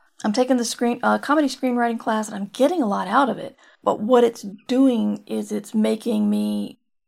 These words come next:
question everything. I mean, everything. I'm questioning my characters, my plots, the science fiction aspect. I'm questioning whether it's funny enough,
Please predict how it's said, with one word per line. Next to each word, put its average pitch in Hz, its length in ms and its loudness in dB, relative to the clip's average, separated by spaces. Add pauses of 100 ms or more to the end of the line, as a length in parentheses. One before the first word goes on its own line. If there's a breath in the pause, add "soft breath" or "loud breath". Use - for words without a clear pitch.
(280)
question - 400 0
everything. - 400 -12 (320)
I 220 60 -6
mean, 196 200 -6 (300)
everything. 196 560 -4
I'm 226 100 -8
questioning 220 680 -2 (220)
my 185 100 -12
characters, 226 600 0
my 165 140 -12
plots, - 680 -2 (340)
the 214 80 -16
science 208 300 -6
fiction 104 240 -8
aspect. 95 520 -10 (100)
I'm 95 160 -12
questioning 196 680 -10 (320)
whether 220 220 -2
it's - 160 -8
funny 262 320 2
enough, - 500 -8